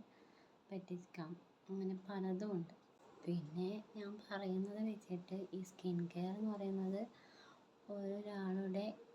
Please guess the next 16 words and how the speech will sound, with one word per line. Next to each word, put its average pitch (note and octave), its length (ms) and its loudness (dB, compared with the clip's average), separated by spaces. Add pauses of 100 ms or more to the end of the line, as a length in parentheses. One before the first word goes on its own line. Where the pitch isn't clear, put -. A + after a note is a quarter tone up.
(140)
ഏഹ്, F#3 180 0
പേഴ്സണൽ F3+ 640 2 (260)
കാര്യമാണ്. F3 680 0 (640)
അപ്പോ F3 280 -8 (240)
അത് E3+ 280 -2
ചിലർക്ക് E3+ 580 -2
വർക്ക് G#3 340 -4
ചെയ്യാം, G3 320 -2
ചിലർക്ക് F3 500 -2
വർക്ക് F#3 320 0
ചെയ്യാണ്ടിരിക്കാം. F3+ 720 0 (460)
ഓരോരാളെ F#3 760 2
ഫേസ് F#3+ 560 0
പോലെ G3+ 340 2
ഇരിക്കും F#3 420 2 (300)
കാര്യങ്ങൾ, E3+ 500 -2